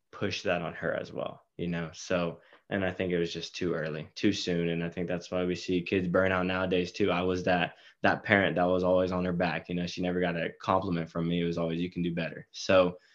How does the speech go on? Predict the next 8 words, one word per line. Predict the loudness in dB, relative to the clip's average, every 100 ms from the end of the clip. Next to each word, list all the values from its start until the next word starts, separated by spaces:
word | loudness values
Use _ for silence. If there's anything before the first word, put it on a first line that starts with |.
| _ 0
um, | 4 4 4
I | 2
take | 4 4
that | 6 2
blame | 2 -2
for | -4 -8
sure. | -6 -4 -4 -6 _ _ -10
Um, | -4 -4 -4 -6 -8 -14